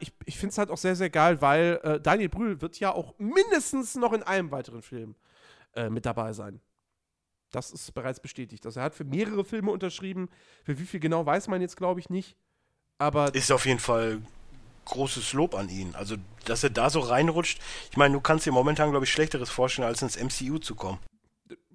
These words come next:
Speaker 1: Ja.
Speaker 2: Da hast du auf jeden Fall erstmal einen Job.
Speaker 1: Da hast du auf jeden Fall erstmal einen Job und ordentlich Kohle. Das steht fest, ja. Ähm, nee, und, und deswegen freue ich mich jetzt auf die, auf die Dinge, die da kommen werden. Wobei ich,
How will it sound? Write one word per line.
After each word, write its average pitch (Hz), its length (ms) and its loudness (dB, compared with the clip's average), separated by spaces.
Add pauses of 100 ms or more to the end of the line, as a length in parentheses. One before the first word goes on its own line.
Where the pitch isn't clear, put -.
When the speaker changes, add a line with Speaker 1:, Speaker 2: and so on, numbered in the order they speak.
(280)
Speaker 1:
Ja. 156 260 2 (140)
Speaker 2:
Da 90 180 6
hast 139 140 4
du 156 60 8
auf 139 140 4
jeden 151 140 2
Fall 170 120 6
erstmal 151 240 4
einen 151 80 4
Job. - 300 0
Speaker 1:
Da 139 120 -2
hast 156 120 2
du 185 60 -4
auf 139 60 -6
jeden 208 120 0
Fall 202 120 2
erstmal 185 220 2
einen 165 60 -2
Job 202 160 2
und 185 140 -10
ordentlich 170 320 -6
Kohle. 127 380 -2
Das 131 140 -10
steht - 200 -6
fest, - 340 -8
ja. 120 200 -4 (680)
Ähm, 120 520 2 (540)
nee, 208 180 10
und, 202 200 2
und 185 140 2
deswegen 208 280 4
freue 190 220 6
ich 240 80 2
mich 180 120 0
jetzt 160 200 -2
auf 151 120 -4
die, 151 240 -4
auf 147 80 -6
die 151 120 -6
Dinge, 180 200 0
die 160 100 -2
da 147 120 2
kommen 196 300 2
werden. 143 300 2
Wobei 180 560 6 (760)
ich, - 300 -6